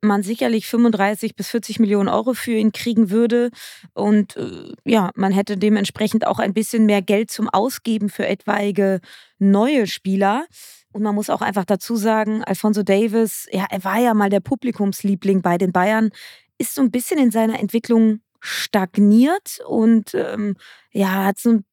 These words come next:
ja, auch ein, ein sehr eindimensionales Spiel mittlerweile, ne? Also klar, er kann laufen, er kann irgendwie an der Außenlinie kleben, aber er hat sich dahingehend einfach nicht weiterentwickelt, was Torgefährlichkeit angeht, was sauberes Kurzpassspiel angeht. Das hat er einfach irgendwie nicht so auf den Platz gebracht. Von daher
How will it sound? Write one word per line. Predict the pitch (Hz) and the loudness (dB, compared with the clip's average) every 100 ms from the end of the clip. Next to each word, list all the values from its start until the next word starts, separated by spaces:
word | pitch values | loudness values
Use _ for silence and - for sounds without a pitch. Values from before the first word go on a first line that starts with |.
| - | -10
ja, | - 240 240 - | -2 0 0 -2
auch | - | -4
ein, | - 226 233 | -2 -2 -2
ein | - 226 | -2 -2
sehr | 196 233 269 | 0 0 0
eindimensionales | 202 220 233 220 233 220 190 208 202 202 185 | 0 2 0 2 2 2 2 2 2 0 -4
Spiel | - 208 214 | 0 2 4
mittlerweile, | 202 180 175 170 175 170 | 2 0 -6 -6 -6 -6
ne? | 170 202 247 | -2 0 2
Also | - 190 185 | 0 -2 -4
klar, | - 220 226 | -2 -2 -2
er | 185 | -4
kann | 202 196 | -2 0
laufen, | 190 214 254 - 240 226 - - - | 2 2 0 0 0 0 -6 -20 -12
er | - | -8
kann | - 214 | -2 0
irgendwie | 202 208 196 | 2 2 4
an | 202 | 4
der | 185 - | 2 2
Außenlinie | 226 - 233 226 220 208 | 0 2 4 6 4 2
kleben, | - 233 214 | 0 2 2
aber | 202 | 2
er | 202 | 0
hat | 214 | -2
sich | 240 - | -4 -2
dahingehend | 220 208 220 214 220 | 0 2 2 2 0
einfach | - 202 | 0 0
nicht | 208 196 | 0 0
weiterentwickelt, | 180 202 214 190 180 - 185 185 | -2 -2 -2 -4 -4 -2 -2 0
was | 180 - - - _ | -2 -4 -18 -20 _
Torgefährlichkeit | - 240 233 220 208 - 202 - | 0 0 0 0 0 -2 -4 -2
angeht, | 185 190 185 185 | -2 0 -2 -2
was | 190 - | -2 0
sauberes | 208 196 202 - | 0 0 -4 -4
Kurzpassspiel | 277 - - 214 - - 214 | -6 -6 -6 -6 -6 -2 0
angeht. | 202 190 208 202 202 - - - - | 0 0 2 2 0 -2 -18 -20 -10
Das | 208 - | -4 0
hat | 226 | 0
er | 233 214 | 2 0
einfach | 226 202 220 | 0 -2 -2
irgendwie | 220 214 | 2 4
nicht | 208 202 | 2 2
so | 302 | -2
auf | - | -2
den | 202 | -2
Platz | 208 - - | -2 -2 -2
gebracht. | 226 220 - | -2 -2 -2
Von | 220 | -4
daher | 202 196 208 | -2 2 2